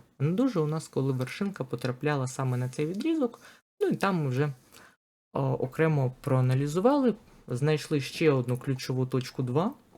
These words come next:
середина відрізка, хто б міг подумати, що тут, окрім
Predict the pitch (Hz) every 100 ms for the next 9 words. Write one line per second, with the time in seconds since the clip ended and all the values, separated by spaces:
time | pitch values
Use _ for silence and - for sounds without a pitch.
0 | - - 139 131 131 127 120 127 180 -
1 | 156 127 127 127 123 113 143 175 156 -
2 | 131 131 - 127 - 123